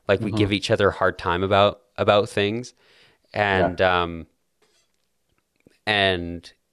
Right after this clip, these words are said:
Speaker 1: he, uh, he said, "Even if you came in and you asked, like, a really tough question about polygamy or something and did it in, like, a cheeky way to, like, poke at me,"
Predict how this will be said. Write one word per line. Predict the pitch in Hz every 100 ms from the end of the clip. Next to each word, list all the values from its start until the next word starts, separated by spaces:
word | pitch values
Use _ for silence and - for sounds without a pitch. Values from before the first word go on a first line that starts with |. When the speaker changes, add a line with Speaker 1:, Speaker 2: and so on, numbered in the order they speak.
| _ _ _ _ _
Speaker 1:
he, | - - 107 101 95
uh, | 90 85 80 -
he | 101 101
said, | 104 90
"Even | 127 131 117
if | 101 -
you | 98 101 98
came | - 104 92
in | 92 92 80 - _ _ _ -
and | 95
you | 90 90
asked, | 87 -
like, | 90 82 - _ _ _
a | 101
really | 90 95 101 95
tough | - 95 -
question | - 85 - 90 85
about | 87 85 -
polygamy | - 85 85 82 80
or | 80
something | - 80 - 78 76 - _ - -
and | 107
did | 98 101
it | 98
in, | 95 92
like, | 90 85 -
a | 101
cheeky | - - 104 104 95
way | 90 98 85 82 101 _ _ _ _ _ -
to, | -
like, | 92 82 - _ -
poke | - 104 101
at | 78
me," | 82 80 90